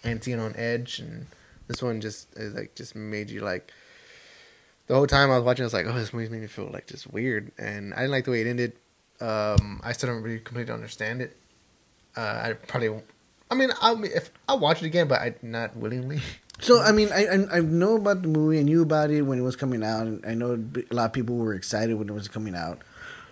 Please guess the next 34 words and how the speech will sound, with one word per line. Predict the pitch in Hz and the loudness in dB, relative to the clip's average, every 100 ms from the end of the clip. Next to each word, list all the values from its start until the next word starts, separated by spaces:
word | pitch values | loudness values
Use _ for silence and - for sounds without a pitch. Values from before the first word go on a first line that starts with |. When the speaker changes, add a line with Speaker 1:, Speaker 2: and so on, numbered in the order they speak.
| - - | -18 -4
Speaker 2:
um, | 101 85 71 | -2 -2 -4
especially | 107 127 117 117 | -2 -2 0 -2
in | 110 | -2
some | 113 | -2
of | 110 | -4
the, | 95 _ - | -6 _ -8
uh, | 101 92 - | -4 -4 -4
other | 120 113 | -4 -4
podcasts | - 110 113 110 110 | -4 -4 -4 -8 -6
that | 110 | -8
we | 104 | -8
listened | 104 110 - | -10 -12 -10
to. | 104 110 - - - - _ _ _ _ _ | -12 -12 -18 -20 -20 -20 _ _ _ _ _
But | 151 139 | 4 6
what | 147 233 | 8 8
was | 170 139 165 156 | 8 6 6 6
it | 113 | 4
really | 135 110 | 4 4
about? | 98 92 95 | 2 2 4
I, | |
I, | 127 113 131 104 | 4 4 4 2
I | |
never | 120 123 143 135 127 | -2 0 2 4 4
understood | 123 104 - 113 | 2 -2 -2 -2
what, | 107 110 - | 0 -2 -2
what | 104 110 | -4 -2
it | 107 | -2
was | 101 | -4
about. | 101 95 85 - - - - - _ _ _ _ _ _ _ _ _ - - _ - - | -6 -6 -6 -8 -16 -20 -20 -20 _ _ _ _ _ _ _ _ _ -20 -20 _ -20 -12
Speaker 1:
Do | |
you | 175 | -6
care | 175 | -2
about | 170 170 | 0 0
spoilers? | 175 170 165 | 0 -2 -4